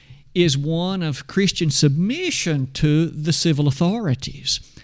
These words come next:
In a day and time when the book of Peter, First Peter, was written, you and I remember the Roman Empire was in full force, and the Roman monarchs, the Roman Caesars, were often rather antagonistic to the things of God.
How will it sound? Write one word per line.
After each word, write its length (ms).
In 140
a 60
day 260
and 100
time 340
when 80
the 60
book 160
of 80
Peter, 360
First 260
Peter, 240
was 160
written, 420
you 140
and 100
I 120
remember 580
the 100
Roman 360
Empire 640
was 180
in 120
full 280
force, 560
and 160
the 80
Roman 400
monarchs, 760
the 100
Roman 320
Caesars, 680
were 200
often 580
rather 260
antagonistic 920
to 80
the 100
things 540
of 220
God. 720